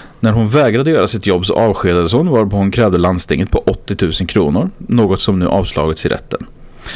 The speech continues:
Eh, nu kanske det är dags för Linda då att hitta ett jobb som hon tänkte utföra.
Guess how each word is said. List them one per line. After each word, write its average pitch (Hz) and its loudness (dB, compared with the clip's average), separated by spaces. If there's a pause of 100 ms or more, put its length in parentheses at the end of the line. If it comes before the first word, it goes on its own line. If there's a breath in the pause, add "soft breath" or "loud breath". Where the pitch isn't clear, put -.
(380 loud breath)
Eh, 95 2
nu 95 0
kanske 101 0
det 101 4
är - 0
dags 87 0
för - -2
Linda 87 0
då 71 2
att 76 -2
hitta 85 -6
ett 76 -6
jobb 87 0
som 73 -6
hon 80 -4
tänkte - -6
utföra. - -2